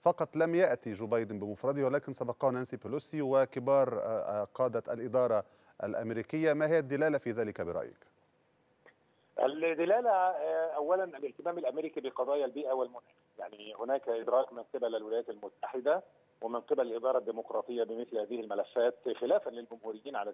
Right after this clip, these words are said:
Speaker 2: سبيل المثال.
Speaker 1: مم.
Speaker 2: يعني الرئيس ترامب الجمهوري انسحب من اتفاق باريس للمناخ لعام ألفين وخمستاشر، عاد إليه جو بايدن، وهذا يعكس مدى اهتمام الديمقراطيين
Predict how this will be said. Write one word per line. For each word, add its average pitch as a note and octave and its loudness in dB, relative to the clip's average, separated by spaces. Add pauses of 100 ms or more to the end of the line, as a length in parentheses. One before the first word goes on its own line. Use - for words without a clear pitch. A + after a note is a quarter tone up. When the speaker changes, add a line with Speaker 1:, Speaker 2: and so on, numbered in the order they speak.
Speaker 2:
سبيل B2 -12
المثال. C#3+ -2 (180)
Speaker 1:
مم. F#2+ -8
Speaker 2:
يعني A#2 -2
الرئيس A2+ 0 (280)
ترامب C3 2
الجمهوري A2 -4
انسحب A2+ -2
من B2 -2
اتفاق - -4
باريس D3 -2 (120)
للمناخ A2+ -4
لعام G#2+ 2
ألفين A2+ -4
وخمستاشر، B2+ -2 (360)
عاد D#3 4
إليه B2 -6
جو B2+ -4
بايدن، A2 -2 (440)
وهذا C#3 2
يعكس C#3 -4 (100)
مدى A#2 -10
اهتمام D3+ -6
الديمقراطيين A2+ -8